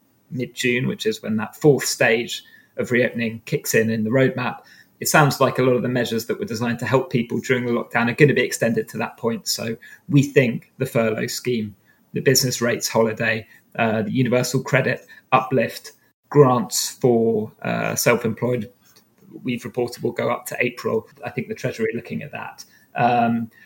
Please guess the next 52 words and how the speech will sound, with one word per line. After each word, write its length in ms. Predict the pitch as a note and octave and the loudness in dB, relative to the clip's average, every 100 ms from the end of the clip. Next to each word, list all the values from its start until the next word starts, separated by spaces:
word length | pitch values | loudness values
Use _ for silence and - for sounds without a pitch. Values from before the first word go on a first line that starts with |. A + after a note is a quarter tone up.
| - | -2
but 80 | D3 | 2
he's 160 | E3+ | 8
got 120 | A3 | 8
a 60 | F#3+ | 8
tricky 360 | - G3+ - D3 | 6 2 4 6
balance, 760 | C#3+ D3 B2 A2+ - - - _ | 8 8 6 0 -6 -8 -12 _
the 80 | B2 | -8
Chancellor, 460 | - A#2+ A2+ - A2+ | 0 2 2 -4 -6
because 600 | A2+ - A#2 A2+ - - _ _ _ _ - | -6 -2 0 0 -4 -12 _ _ _ _ -6
on 100 | C3+ | 2
the 60 | C#3 | 6
one 220 | D3+ C#3+ | 8 8
hand, 420 | C3+ B2 A#2+ A2+ - _ - | 6 4 2 -4 -12 _ 0
he 160 | C3+ | 2
needs 380 | C3 C3 A2+ - | 4 2 2 -4
to 380 | - A#2+ A#2 A#2 - _ _ _ _ - | 0 2 2 -2 -8 _ _ _ _ 4
clearly 300 | D#3+ C#3 A#2 | 8 8 8
keep 240 | - B2 | 0 0
on 100 | A#2 | 0
propping 320 | A2+ B2+ C3+ A#2 | 0 -2 -2 -6
up 80 | |
the 100 | B2 | -6
economy 420 | A#2 - A#2 A#2 C3+ | -6 -4 -2 0 0
because 300 | B2 A#2+ G#2+ | -2 -2 -4
the 80 | |
government 320 | G#2+ B2 A2+ A2+ | -4 -2 -4 -6
is 80 | |
forcing 460 | - A#2 A2 A#2+ A2+ | -6 -6 -4 -6 -4
businesses 520 | B2 A#2 A#2 A2+ A2+ | -4 -4 -6 -4 -4
to 180 | - A#2+ | -2 -4
stay 280 | - A#2+ B2 | -2 -2 -2
shuttered 420 | - C3 - - | 0 0 0 -6
for 120 | - | -4
months 260 | B2+ - - | -4 -4 -6
to 80 | - | -2
come 360 | D3 D3 F3+ - | 2 2 0 -6
under 180 | A#2 A2+ | -6 -6
this 180 | A2 - | -6 -6
roadmap. 420 | A#2 A2 A#2 - _ - - - - | -4 -4 -6 -10 _ -20 -20 -10 0
But 120 | B2+ | 0
at 100 | - | 2
the 60 | |
same 340 | C#3+ E3+ D#3+ C#3 | 0 2 4 2
time, 440 | - B2+ A2+ G#2+ | 2 2 2 2
when 120 | B2+ | 2
you 80 | B2 | 2
get 220 | C3+ C3+ | 4 4
to 100 | - | 2
twenty 240 | - C#3 A#2 | -2 0 0
twenty-four, 440 | C3 A#2+ C3 B2+ | -2 -4 0 0
the 100 | A#2 | 0
election, 460 | A2+ A#2 - - | -2 -4 -6 -12